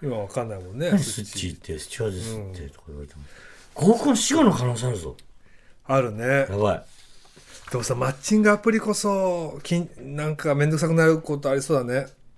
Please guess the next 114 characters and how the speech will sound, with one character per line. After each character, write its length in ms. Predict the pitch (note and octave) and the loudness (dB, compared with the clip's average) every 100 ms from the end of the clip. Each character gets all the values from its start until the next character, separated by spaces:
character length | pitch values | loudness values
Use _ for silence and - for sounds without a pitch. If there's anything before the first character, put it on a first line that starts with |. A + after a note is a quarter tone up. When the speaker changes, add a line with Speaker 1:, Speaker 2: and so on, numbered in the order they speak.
| - | -20
Speaker 1:
あ 100 | - | -18
れ 160 | - F3+ | -10 -8
め 100 | F#3+ | -8
ん 80 | F#3+ | -10
ど 60 | |
く 60 | - | -10
さ 100 | G3 | -6
そ 160 | - | 0
う 40 | F3+ | 0
だ 100 | D3 | 0
じ 20 | |
ゃ 40 | |
ん、 40 | B2+ - - - - - | -4 -12 -20 -20 -20 -20
当 100 | - C3 | -16 -16
日。 340 | B2+ C3 - C#3 - - - - - - | -16 -16 -14 -14 -18 -20 -20 -20 -20 -18
Speaker 2:
そ 160 | C3 - | -14 -14
れ 60 | - | -8
こ 100 | F3+ | -4
そ 80 | |
さ 160 | D3+ D3+ | -4 -4
っ 40 | |
き 140 | D3 C3+ | -6 -6
の 100 | B2 | -4
あ 40 | |
れ 60 | A2+ | -4
じ 60 | |
ゃ 40 | A#2 | -6
な 80 | A2+ | -4
い 40 | |
け 60 | G#2+ | -4
ど、 80 | |
マ 140 | G2+ G#2 | -4 -4
ッ 60 | G#2+ | -6
チ 140 | - C#3 | -4 0
ン 160 | C#3+ | 2
グ 500 | C#3 C#3 C#3 C#3+ C#3+ C#3 | 2 2 2 0 -2 -2
で 60 | C#3 | -2
さ、 360 | C3+ C3 A2 | -2 -4 -2
Speaker 1:
う 40 | C#3+ | -4
ん。 360 | B2+ B2 A2+ - | -6 -8 -12 -14
Speaker 2:
評 260 | - - F3+ | -2 4 4
価 140 | - | 4
を 100 | F#2 | -2
さ 160 | E2+ E2+ | -2 -6
れ 80 | F2 | -6
て 100 | F2+ | -4
る 80 | E2+ | -4
わ 60 | |
け 80 | F2 | -4
じ 80 | D#2+ | -8
ゃ 60 | |
ん。 100 | C#2+ C#2 - | -10 -12 -16
Speaker 1:
そ 200 | - A2 | -12 -12
う 40 | |
ね。 120 | G#2+ | -2
Speaker 2:
あ 60 | A2+ | 0
る 100 | A2 | 0
程 180 | C3 - | 0 -4
度。 140 | - | -6
Speaker 1:
そ 160 | - B2 | -8 -8
う 140 | A2+ | -8
ね。 100 | A2+ | 0
Speaker 2:
で、 140 | F3 E3+ | 6 8
選 100 | G#3 | 10
ば 80 | |
れ 80 | C#4 | 8
た 120 | E3+ C3 | 8 6
わ 100 | B2 | 6
け 60 | |
じ 80 | G#2 | 2
ゃ 40 | |
ん、 20 | F#2 | -2
Speaker 1:
怖 20 | |
い 40 | |
よ、 60 | - | -2
Speaker 2:
マ 80 | G2+ | -2
ッ 40 | |
チ 40 | B2+ | 0
ン 20 | |
グ。 40 | |
Speaker 1:
怖 120 | B2+ | -2
い、 40 | C3 | -4
怖 240 | - C3+ | -4 -6
い、 0 | |
怖 0 | |
い。 20 | C3+ | -6
Speaker 2:
っ 20 | |
て 160 | - | -4
こ 140 | D3 G3+ | 2 4
と 80 | G3+ | 6
は、 220 | C#3+ A#2 | 8 6
も 120 | A#2+ | 4
う 40 | A2+ | 4
ハ 160 | C#3+ | 6
ー 20 | |
ド 100 | D#3+ | 6
ル 60 | F3 | 6
上 60 | E3 | 6
が 60 | |
っ 60 | E3 | 4
て 100 | F3 | 2
ん 80 | D#3 | 4
ね。 320 | F3 A#2 - | 6 4 0
Speaker 1:
め 80 | C#3 | -12
ち 100 | C3+ | -10
ゃ 60 | F#3+ | -10
く 40 | |
ち 80 | - | -8
ゃ 40 | |
怖 240 | G#3+ - A3 | -8 -6 -6
い 60 | |
じ 120 | G3+ F3 | -2 -2
ゃ 80 | |
ん。 40 | D3 | -2